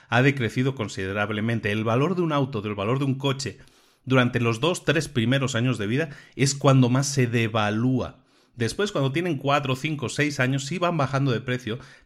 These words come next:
pero menos, muy poco menos. Entonces, si tú puedes encontrar a alguien que venda su coche de dos, tres años, un buen modelo, el que tú quieres, y aparte esa persona a lo mejor está apurada y entonces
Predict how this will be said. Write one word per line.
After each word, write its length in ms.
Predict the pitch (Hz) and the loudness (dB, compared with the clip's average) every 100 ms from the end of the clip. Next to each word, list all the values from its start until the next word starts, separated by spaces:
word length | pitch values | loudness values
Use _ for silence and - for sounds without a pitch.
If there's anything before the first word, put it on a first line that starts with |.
| - | -2
pero 220 | 120 110 | 0 2
menos, 480 | 123 196 120 - - | 0 0 -2 -6 -8
muy 320 | 113 135 202 | 0 0 0
poco 300 | 214 113 - | -2 -6 -6
menos. 380 | 92 82 76 - - | -10 -10 -12 -16 -10
Entonces, 320 | 117 143 143 | -4 -2 -2
si 100 | 143 | -2
tú 160 | 147 160 | -2 -2
puedes 220 | 175 170 | -2 -2
encontrar 360 | 165 160 147 | -2 -2 0
a 120 | 143 151 | 2 2
alguien 240 | 139 120 | 0 -2
que 100 | 104 | -2
venda 220 | 113 135 | -2 -2
su 180 | 135 123 | -2 -2
coche 300 | 147 135 110 | -2 -2 -2
de 100 | 104 | -2
dos, 260 | 123 143 - | -2 -4 -4
tres 360 | 143 147 143 | 0 0 2
años, 400 | 135 104 82 - | 2 2 -4 -8
un 180 | 131 120 | -6 -2
buen 160 | 110 120 | 0 2
modelo, 380 | 117 117 139 95 | 2 0 0 -2
el 60 | |
que 100 | 101 | -6
tú 160 | 120 131 | -8 -4
quieres, 380 | 131 80 78 _ _ _ _ _ - | -2 -4 -10 _ _ _ _ _ -2
y 180 | 127 | 4
aparte 440 | 139 135 156 175 185 | 6 6 4 4 0
esa 200 | - 151 | 0 -2
persona 280 | 143 143 135 | -2 0 2
a 20 | |
lo 60 | |
mejor 180 | 131 151 | 2 2
está 200 | 147 - | 0 0
apurada 460 | 135 135 123 131 123 | 0 2 2 2 2
y 40 | |
entonces 360 | 117 143 143 | 0 -2 -4